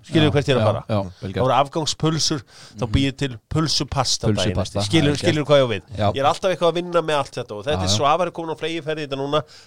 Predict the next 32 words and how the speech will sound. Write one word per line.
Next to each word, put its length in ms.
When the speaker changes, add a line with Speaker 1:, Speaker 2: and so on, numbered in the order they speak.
Speaker 1:
Ripped 420
kassi, 460
níu 300
hundruð 160
og 80
níutíu 180
kall, 220
farið 340
til 100
hans 140
í 80
fitnessport, 540
hann 120
er 120
þar 180
skellir 480
hlæjandi. 380
Doktor 300
Fútbol 400
er 100
á 60
leiðinni 420
til 160
Manchester 720
annan 420
desember 480
og 120
leik 200
Manchester 420
United 440
og 200
Arsenal. 480